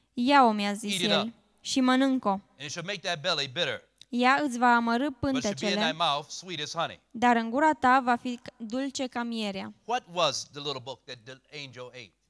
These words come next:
Speaker 2: What was the little book that John ate?
Speaker 1: Care era
Speaker 2: Come on now.
Speaker 1: cărticica pe care Ioan a mâncat-o?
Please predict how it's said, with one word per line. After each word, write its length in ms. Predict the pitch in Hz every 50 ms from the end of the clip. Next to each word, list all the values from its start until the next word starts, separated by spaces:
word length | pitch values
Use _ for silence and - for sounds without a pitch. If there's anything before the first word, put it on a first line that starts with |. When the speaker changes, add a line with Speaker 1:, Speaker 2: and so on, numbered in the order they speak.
| _ _
Speaker 2:
What 180 | 135 190 220 202
was 80 | 220 165
the 80 | 156 170
little 120 | 175 151
book 140 | 143 156 -
that 120 | - 135 117 107
John 140 | 131 131 117 107 110
ate? 120 | 92 _ _ _ _ _ _ _ _ _ _ _ _
Speaker 1:
Care 400 | - 302 311 330 330 339 302 294
era 240 | 277 269 277 285 285
Speaker 2:
Come 20 | -
on 80 | 269
now. 80 | 247 -
Speaker 1:
cărticica 380 | - 247 240 262 277 - 311 294
pe 120 | - 262 240
care 220 | 254 247 240 233 226
Ioan 220 | 226 233 254 254
a 80 | 247 240
mâncat-o? 460 | 226 220 220 - 214 202 196 -